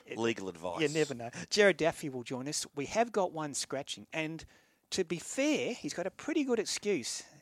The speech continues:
Speaker 1: Our great mate Phil Moss, who comes on each and every Sunday with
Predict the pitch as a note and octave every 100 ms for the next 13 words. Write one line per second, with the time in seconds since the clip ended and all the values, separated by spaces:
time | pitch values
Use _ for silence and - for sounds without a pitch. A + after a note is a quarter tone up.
0 | - D3+ C#3+ G3+ G3 G3+ D#3+ E3+ E3+ -
1 | - E3+ D#3 C#3 G3 - - - D#3+ D3
2 | C#3 - E3 D3 D3 C#3+ - - - -
3 | E3 - D3 C#3+ C#3 B2+ D#3 C#3 C3+ B2+
4 | B2 - - - D3 D3 C3